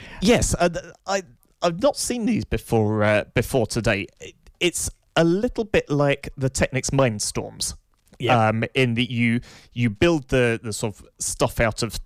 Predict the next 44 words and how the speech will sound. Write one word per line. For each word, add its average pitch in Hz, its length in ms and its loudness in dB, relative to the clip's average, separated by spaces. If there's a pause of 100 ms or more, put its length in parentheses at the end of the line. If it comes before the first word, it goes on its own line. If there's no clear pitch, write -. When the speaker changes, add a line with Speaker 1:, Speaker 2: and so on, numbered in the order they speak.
(640)
Speaker 1:
<sighs> - 380 -10
I 120 80 -6
can't 117 280 0
believe 110 280 0
it's - 120 -6
not 131 200 2
Lego, 110 320 -2 (180)
uh, 110 340 4
and 117 140 -2
that's - 200 0
almost, 147 520 0 (140)
Speaker 2:
<laughs> - 120 -16
Speaker 1:
almost 170 380 4
literally 135 460 -4
true. 139 140 -4
Speaker 2:
Stuff, 135 160 0
Speaker 1:
No, 123 40 -4
it's, 120 140 -4
it's 120 80 -2
Speaker 2:
stuff 175 220 0
that 214 140 0
clips 202 260 -2
together. 156 380 0 (280)
Yeah. 104 200 -6
Speaker 1:
Yeah, 143 260 4
it's 107 200 -2
sort 156 220 -2
of 131 100 -4
le-, 151 320 0
Lego, 151 480 0
but 135 340 -4 (380)
with 127 280 -2
round 131 340 0
holes 120 320 -2
instead 113 400 -2
of, 104 240 -6
in 117 120 -2
the 110 60 0
sides 110 380 0
of 104 60 -10
things 107 300 -6
rather 110 320 -2
than 107 220 -10
the, 107 180 -2